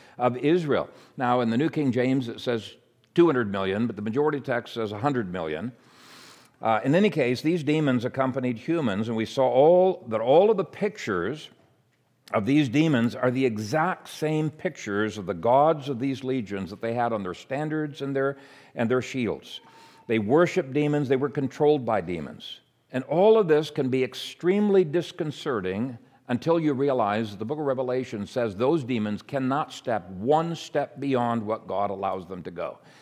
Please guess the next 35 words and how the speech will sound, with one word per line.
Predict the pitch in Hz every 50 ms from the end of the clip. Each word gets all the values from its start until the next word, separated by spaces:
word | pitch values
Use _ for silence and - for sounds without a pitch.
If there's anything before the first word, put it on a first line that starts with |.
| - - -
I | 143
mean, | 139 147 156
it's | 139 98
God | 104 98 143 160 175 180 180 156
himself | 156 156 143 123 - - 190 202 226 175 113 101 -
who | 135 127 117
unleashes | 117 113 110 113 135 160 165 151 - 110 95 87
those | 95 107 104 92
demons | 87 98 123 143 131 107 95 107 131 135 - - _ _ - - - - - _ _
that | - 139 143
were | 143 131
bound | 107 123 147 180 190 165 151 151 147
at | 147 117
the | 131
Euphrates | 135 135 139 135 165 170 208 175 104 92 101 123 123 117
in | 113 101
chapter | - 123 117 113 - 120 117
nine, | 117 110 113 113 104
verse | 120 127 117
fifteen. | - - 131 - - 185 208 185 117
And | 101 98
so | - 120 110
for | 98 - 107
me, | 92 104 185 233 254 196
the | 139 117
message | 127 160 202 196 - 147 104 196
is | 220 214 208 -
so | - - - 214 233 226
comforting. | - - - 170 214 214 - 165 104 76 - - - - - - - - - _ _ _ _ - 113
God | 104 123 143 160 175 185 196 214 208 190 220 196 170 - - _ _ _ _ _
is | - 139 127 -
sovereign | - - - 180 180 202 214 208 175 202 202 196 196 196 -
over | - 139 139 107 110 123 -
even | - - 170 180 196 180 180 196 180
Satan | 160 - - 160 151 151 151 - 147 151 151 156